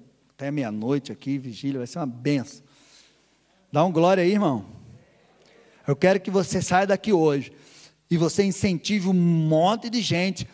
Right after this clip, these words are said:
pra estar aqui. Já queremos ter, ver todas essas cadeiras cheias, s-, sábado, domingo de manhã, domingo à noite, sexta-feira, todos os cultos. Então incentive o povo.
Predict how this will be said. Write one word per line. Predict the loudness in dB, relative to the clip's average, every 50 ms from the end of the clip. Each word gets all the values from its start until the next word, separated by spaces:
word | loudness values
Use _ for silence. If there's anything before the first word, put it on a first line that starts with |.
| -20 -20 -20 _ _ _
pra | -2 0 0 0
estar | 0 -2 -2 0 0
aqui. | 0 -2 -4 -4
Já | -4 -4 -4
queremos | -6 -6 -4 -2 -2 0 0 0 -2 -2 -4 -8 -10 -12 -18 -20 _ _ -20 -20 _ _ _ _ _ _ _ _ _ _ _ -18 0
ter, | 2 2 2
ver | 4 2 -2
todas | -2 -2 2 4 4 4 4 2 2 0
essas | 0 0 0 -2 -4 -2
cadeiras | 0 0 2 2 2 2 2 0 0
cheias, | -2 -4 -4 -4 -2 2 2 2 2 2 0 -2 -4 -6 -10 -14 _ -20 _ _ _ _ _ -12
s-, | -8 -8 -6 -6 -8 -12 _
sábado, | -12 -4 0 2 2 4 2 2 0 -2 -2 -4 0
domingo | 4 4 4 4 2 0 0 2 2 2 0 0
de | 0 0
manhã, | 2 2 2 2 2 2 2 2
domingo | 0 0 0 2 2 2
à | 2 2
noite, | 2 2 2 2 2 2 -2 -6
sexta-feira, | -6 -4 -4 -2 -2 -4 -6 -6 -6 -2 2 4 4 4 4 2 0
todos | -2 0 2 2 4 4 2 2 0
os | -2 -4 -4
cultos. | -2 0 2 4 4 4 2 0 -4 -6 -6 -10 -10 0
Então | 2 4 4
incentive | 4 2 0 0 0 0 0 0 -2 -2 0 2 2 2 2 2 0 -2 -4 -8 -14 -20 -2 -2
o | -2 -2
povo. | 2 4 4 6 6 6 6 4 2 -2 -8